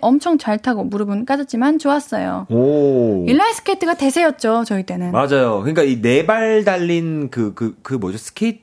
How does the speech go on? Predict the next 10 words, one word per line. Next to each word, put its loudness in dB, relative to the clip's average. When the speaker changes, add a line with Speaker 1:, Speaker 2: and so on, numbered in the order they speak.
Speaker 2:
이, 0
인라인 2
말고 0
그냥 0
스케이트. -4
그 -6
있잖아요. 0
롤-, 2
롤라장에서 2
스-, -12